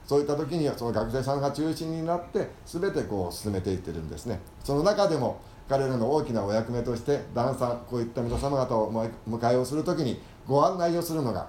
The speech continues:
彼らの役割なんです。基本的にはお檀家様ですから、汗とご縁のあるお寺様が、あ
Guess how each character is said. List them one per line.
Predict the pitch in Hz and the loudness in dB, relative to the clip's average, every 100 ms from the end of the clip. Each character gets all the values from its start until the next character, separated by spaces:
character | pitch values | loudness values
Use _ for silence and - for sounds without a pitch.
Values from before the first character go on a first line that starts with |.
| - | 0
彼 | 135 | 2
ら | 123 | 2
の | 104 | -2
役 | 90 101 | -4 0
割 | 135 127 | 0 0
な | 90 | -4
ん | |
で | 76 | -10
す。 | - - - - | -14 -18 -20 -12
基 | - 156 | 0 2
本 | 190 185 | 2 0
的 | 185 | -2
に | 196 175 | 0 4
は | 143 113 107 | 4 4 0
お | |
檀 | 117 143 127 | 2 2 0
家 | 101 | -2
様 | 101 90 - - | -2 -4 -6 -6
で | 135 | -6
す | 131 | 0
か | 131 | 2
ら、 | - - - | 2 -2 -4
汗 | 127 135 | -2 -2
と | 127 | 0
ご | 117 131 | 2 2
縁 | 143 131 | 2 0
の | 120 | 0
あ | |
る | 123 113 | 2 0
お | |
寺 | 110 120 | -2 -2
様 | 120 127 127 | 0 0 2
が、 | 151 151 - - | 2 0 -6 -6
あ | - 104 101 95 98 95 | -2 0 2 0 0 0